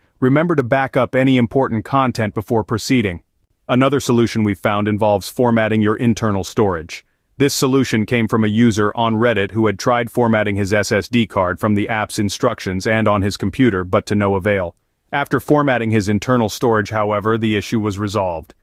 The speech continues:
If you decide to try this method, make sure to back up any important content on your computer before formatting your internal storage. If none of these methods work, the issue might be with your S S D card itself.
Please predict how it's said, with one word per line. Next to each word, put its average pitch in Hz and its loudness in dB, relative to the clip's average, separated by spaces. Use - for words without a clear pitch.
If 147 0
you 165 2
decide 170 0
to 143 -4
try 165 0
this 123 -2
method, 104 0
make 120 0
sure 151 0
to 127 0
back 120 -2
up 120 0
any 156 2
important 127 0
content 117 0
on 113 0
your 113 0
computer 107 0
before 107 -2
formatting 107 -2
your 101 -4
internal 98 -6
storage. 92 -6
If 143 0
none 196 2
of 180 -2
these 139 2
methods 117 0
work, 104 -2
the 123 0
issue 151 2
might 127 2
be 120 2
with 110 0
your 113 0
S 113 -2
S 110 -4
D 113 0
card 98 -2
itself. 92 -4